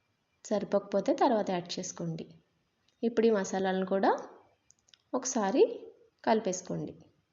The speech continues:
just ఒక హాఫ్ మినిట్ అలా వేగితే సరిపోతుంది, ఎక్కువ వేయించకండి, మాడిపోద్ది. ఇప్పుడు ఇవి వేగిపోయాక దీంట్లో మనం పక్కన పెట్టుకున్న అటుకుల్ని వేసుకోండి.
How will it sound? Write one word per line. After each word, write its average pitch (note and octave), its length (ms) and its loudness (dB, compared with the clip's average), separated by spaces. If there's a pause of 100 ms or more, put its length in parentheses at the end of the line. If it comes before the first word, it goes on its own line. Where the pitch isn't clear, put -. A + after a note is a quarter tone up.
(460)
just G3+ 300 -4
ఒక A#3 120 0
హాఫ్ F#3+ 300 -2
మినిట్ F#3+ 340 0
అలా A3 180 4 (260)
వేగితే F#3+ 280 0
సరిపోతుంది, F#3 720 0
ఎక్కువ F3+ 220 0
వేయించకండి, F3 560 -2
మాడిపోద్ది. F3 580 -2 (1700)
ఇప్పుడు G3+ 240 -2
ఇవి G3 120 0
వేగిపోయాక G3 640 2 (680)
దీంట్లో G#3 380 2
మనం A3+ 240 2
పక్కన F#3+ 340 -4
పెట్టుకున్న F#3+ 420 0 (720)
అటుకుల్ని G3+ 540 0 (720)
వేసుకోండి. F3 640 -2